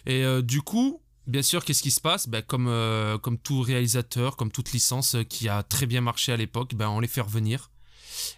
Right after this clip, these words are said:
Et là, il fait, euh, Jay et Silent Bob Reboot, c'est pas très bon. Et il fait encore pire avec Clerks trois. Quand j'ai vu Clerks trois, ça m'a fait la même chose quand j'ai vu Caméra Café vingt ans après.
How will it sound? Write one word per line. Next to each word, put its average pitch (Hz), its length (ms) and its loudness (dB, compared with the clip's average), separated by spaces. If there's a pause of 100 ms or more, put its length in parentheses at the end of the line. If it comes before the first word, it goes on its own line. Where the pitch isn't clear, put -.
Et 117 80 0
là, 135 140 2
il 139 80 -2
fait, 127 340 0
euh, 117 240 2
Jay 139 200 2
et 139 40 2
Silent 131 220 2
Bob 127 240 2
Reboot, 123 500 -2 (180)
c'est - 300 -2
pas 120 100 0
très - 280 -2
bon. 113 260 -2 (680)
Et 127 80 -2
il 120 40 -2
fait - 140 -4
encore 120 320 -2 (120)
pire - 480 0
avec 110 340 -4
Clerks - 360 0
trois. 120 320 -2 (800)
Quand 147 140 2
j'ai 151 140 2
vu 202 160 0
Clerks - 340 -2
trois, 165 380 2
ça - 160 -2
m'a 131 120 0
fait 165 140 0
la 143 80 2
même 156 160 2
chose 180 220 0
quand 131 140 0
j'ai 120 140 2
vu 135 220 0
Caméra 135 320 0
Café 139 280 -2
vingt 123 200 -2
ans 120 80 0
après. 107 320 -4